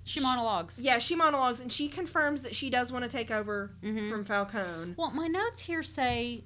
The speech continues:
Speaker 1: we see she wants to be on top. And before you got to that part in, in your recap, I'm looking at the sentence in my notes going, "She wants to be on to-, on top of who?"
Speaker 2: <laughs>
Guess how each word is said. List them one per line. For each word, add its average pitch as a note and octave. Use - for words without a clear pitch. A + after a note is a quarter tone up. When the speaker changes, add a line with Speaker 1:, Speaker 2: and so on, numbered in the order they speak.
Speaker 1:
we A#3
see D4+
she C4
wants A#3
to B3
be A#3
on G3+
top. F#3
And A#3+
before E4
you D4+
got B3+
to -
that G#3+
part A#3+
in, G#3+
in G3+
your F3+
recap, G#3+
I'm G3
looking B3+
at A#3
the G#3+
sentence A#3
in A3
my G3+
notes G#3
going, G3+
"She -
wants C4
to -
be A3+
on G#3+
to-, -
on A#3
top C4
of B3+
who?" A#3
Speaker 2:
<laughs> -